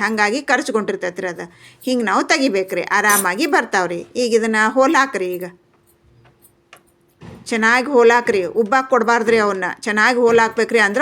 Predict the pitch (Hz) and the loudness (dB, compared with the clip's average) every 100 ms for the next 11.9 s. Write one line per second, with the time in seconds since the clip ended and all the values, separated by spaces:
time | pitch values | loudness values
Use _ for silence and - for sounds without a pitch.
0 | 294 233 254 233 208 196 185 185 185 - | 2 2 0 2 0 -2 -4 -6 -8 -4
1 | 254 247 254 262 247 - 226 240 233 - | -2 2 2 2 0 -2 0 0 0 0
2 | 233 226 220 277 240 208 226 208 190 175 | 2 2 2 4 4 4 2 0 -2 -4
3 | 175 185 - _ - 233 220 202 214 214 | -8 -12 -16 _ -8 -4 0 2 0 0
4 | 208 208 208 196 190 311 370 349 220 208 | -4 -4 -2 -2 -4 -4 -4 -2 0 0
5 | 190 185 185 170 156 _ _ _ _ _ | -2 -6 -10 -10 -12 _ _ _ _ _
6 | _ _ _ _ _ _ _ - - _ | _ _ _ _ _ _ _ -20 -20 _
7 | _ _ _ _ _ _ _ _ - _ | _ _ _ _ _ _ _ _ -20 _
8 | _ _ _ _ - 214 208 214 214 202 | _ _ _ _ -6 -2 0 0 0 0
9 | 208 202 196 208 196 339 554 - 220 208 | 0 0 0 0 0 -2 -4 -6 -4 -2
10 | 202 208 208 202 220 403 285 214 208 - | 0 0 0 0 0 0 0 0 -2 0
11 | 202 196 233 - 392 254 208 190 | -2 0 0 2 2 2 0 0